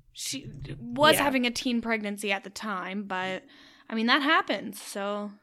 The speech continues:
Speaker 2: Yeah.
Speaker 1: Mm.
Speaker 2: So, uh, props to her. So maybe, maybe it's young Alice. Let's
Speaker 1: Okay,
Speaker 2: go with that
Speaker 1: okay,
Speaker 2: for now.
Speaker 1: okay.
Speaker 2: So, uh, yeah, it looks like we're wrapping up this whole G and G plot relatively fast. I don't really see how much more we're gonna get. Maybe a, maybe a few more episodes. I could see it going,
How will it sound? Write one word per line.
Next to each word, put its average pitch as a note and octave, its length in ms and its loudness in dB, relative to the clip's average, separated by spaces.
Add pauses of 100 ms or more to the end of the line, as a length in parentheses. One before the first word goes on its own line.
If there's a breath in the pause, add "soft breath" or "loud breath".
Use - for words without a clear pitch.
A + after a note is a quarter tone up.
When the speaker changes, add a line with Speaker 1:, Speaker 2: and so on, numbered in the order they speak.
(540)
Speaker 2:
Yeah. A#3+ 300 -2
Speaker 1:
Mm. B3 160 -10
Speaker 2:
So, D#4 280 2
uh, D#4+ 300 4
props F#4 380 0
to G4 60 -4
her. F#4+ 260 0
So - 140 -4
maybe, D#4 380 4
maybe D#4+ 240 2
it's E4 100 -6
young E4 180 -2
Alice. C#4 380 -4 (100)
Let's C4+ 140 -8
Speaker 1:
Okay, C#4+ 80 -2
Speaker 2:
go C#4+ 60 2
with C#4 100 -4
that C#4 140 -2
Speaker 1:
okay, F#4 100 0
Speaker 2:
for G4 60 -2
now. G4+ 80 -6
Speaker 1:
okay. F#4 260 -6 (460 loud breath)
Speaker 2:
So, G4+ 240 6
uh, - 80 4 (220)
yeah, D#4+ 320 8
it D#4+ 200 4
looks C5 200 2
like D#5 120 4
we're B4 160 8
wrapping D#4+ 300 6
up D4 140 -2
this C#4+ 160 -2
whole C4+ 180 2
G C4+ 200 0
and C#4 120 -2 (120)
G C4+ 200 -2
plot B3+ 400 2
relatively B3 520 0
fast. B3+ 440 2
I C4 60 2
don't C#4+ 160 -2
really D4+ 180 0
see D4+ 200 -2
how B3+ 140 0
much C4 220 -4
more B3 180 -2
we're B3+ 120 0
gonna B3 240 -2 (100)
get. A#3+ 260 4
Maybe C#4+ 220 0
a, - 260 0
maybe G4 200 4
a E4 40 2
few - 180 -8
more B3+ 140 4
episodes. B3+ 480 2
I B3+ 60 2
could A3+ 140 -8
see A3+ 200 -4
it G#3+ 120 -4
going, G#3 480 0